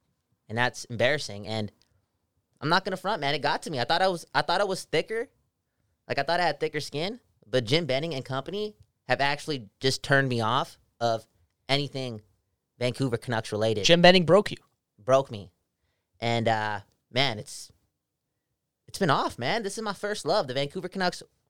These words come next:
Speaker 2: were my first love. I think they were your first love, too.
Speaker 1: Absolutely.
Speaker 2: A lot of listeners right now. The Vancouver Canucks were your first love. And right now, I feel offended. I feel hurt. It kind of feels like that time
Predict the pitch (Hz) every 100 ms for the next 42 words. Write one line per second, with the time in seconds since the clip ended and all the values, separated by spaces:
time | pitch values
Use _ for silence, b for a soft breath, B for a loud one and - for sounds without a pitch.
0 | _ 123 147 160 151 156 151 208 120 131
1 | 180 - 123 143 139 139 160 151 - 147
2 | 156 175 180 143 139 - 170 - - 143
3 | 165 - 151 117 113 110 98 - _ _
4 | 117 143 147 214 190 - 160 165 - 127
5 | 143 160 139 139 120 139 110 104 - _
6 | _ _ _ 110 143 143 156 156 165 _
7 | - 131 139 120 - 113 131 165 196 104
8 | 113 127 110 117 147 - _ _ _ _
9 | _ _ _ _ _ _ _ - - 175
10 | 202 - 175 190 208 - _ _ _ _
11 | 135 139 131 - 131 156 190